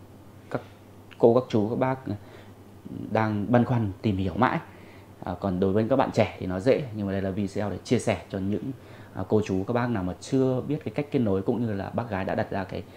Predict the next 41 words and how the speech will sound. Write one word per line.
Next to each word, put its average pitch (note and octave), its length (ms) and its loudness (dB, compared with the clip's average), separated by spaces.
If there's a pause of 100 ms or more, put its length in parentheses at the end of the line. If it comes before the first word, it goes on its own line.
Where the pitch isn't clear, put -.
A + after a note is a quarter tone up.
(280)
cái - 160 -8
câu G#2 100 4
hỏi F2+ 240 -4
cũng D#2 200 -4
mong G2 140 2
muốn F2+ 100 -2
là A2 60 0
Zika G2+ 320 0
hướng G2 200 0
dẫn C#3 300 2
thì G2 100 -6
Zika F#2 340 -6
sẽ - 160 -10 (540)
hỗ - 80 2
trợ - 240 -2
luôn. A2 240 2 (140)
Đấy, F#2 200 -8 (260)
cái - 80 -8
cách B2 200 4
kết A#2+ 120 2
nối G2+ 280 4
đầu A2 180 8
tiên A2+ 260 8
là F#2 300 2 (180)
sao A2+ 260 8
ạ? - 100 4 (1300)
À, F#2 320 -2
đầu F2+ 160 2
tiên A2 300 6
là F2+ 120 -6
chúng F2+ 100 -6
ta F#2 160 0
sẽ - 460 -6 (500)
thoát C3 160 0 (300)
đây. F#2 180 -4 (220)
Đầu F#2+ 140 -6
tiên G2+ 340 0
các - 60 -8
bạn F#2 140 -10 (560)
muốn, F#2 280 -2
à, A2 120 -2